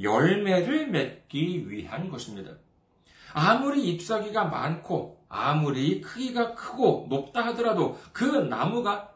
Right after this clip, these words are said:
열매를 맺지 못한다면은 결국 그 나무는 번성하지 못하고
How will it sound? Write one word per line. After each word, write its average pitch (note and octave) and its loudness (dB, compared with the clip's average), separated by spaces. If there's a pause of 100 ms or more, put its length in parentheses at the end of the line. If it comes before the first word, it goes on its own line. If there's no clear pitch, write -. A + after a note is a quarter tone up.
열매를 C3 0
맺지 G#2+ -8
못한다면은 D#3+ 0 (240)
결국 A2+ 0
그 C#3 -4
나무는 A2+ 0
번성하지 A3 -2
못하고 G#3+ 0